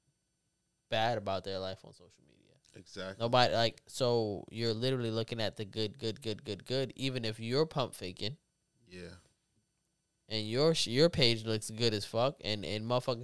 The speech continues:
Speaker 1: is looking at you like, "Bro, I wish I could be this person." Nigga, you wishing to be somebody else because their page looks a little bit good, like, better than yours, or,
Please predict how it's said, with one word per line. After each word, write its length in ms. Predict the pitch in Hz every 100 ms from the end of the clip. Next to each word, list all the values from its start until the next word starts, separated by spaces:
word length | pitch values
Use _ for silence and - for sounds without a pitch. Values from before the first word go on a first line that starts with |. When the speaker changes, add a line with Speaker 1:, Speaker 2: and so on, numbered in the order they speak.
| 117
Speaker 1:
is 80 | 107
looking 240 | 113 113 104
at 200 | 95 151
you 100 | 190
like, 440 | 156 98 85 - _ _ _ _ -
"Bro, 160 | 120
I 140 | 117 120
wish 400 | 117 131 147 143
I 80 | 131
could 160 | 123
be 160 | 113 127
this 140 | 151
person." 340 | - 117 107 120
Nigga, 120 | 151
you 160 | 185 175
wishing 280 | 139 151
to 60 | 139
be 140 | 143
somebody 420 | 143 147 147 147 170
else 180 | 175
because 440 | 143 135 147 135 107
their 240 | 107 151
page 360 | 156 143 139 135
looks 200 | 135 -
a 40 |
little 160 | 135 139
bit 200 | 139 127
good, 300 | 143 147 139
like, 220 | 110 101
better 180 | 110 131
than 180 | 139 143
yours, 360 | 165 180 147 -
or, 180 | 147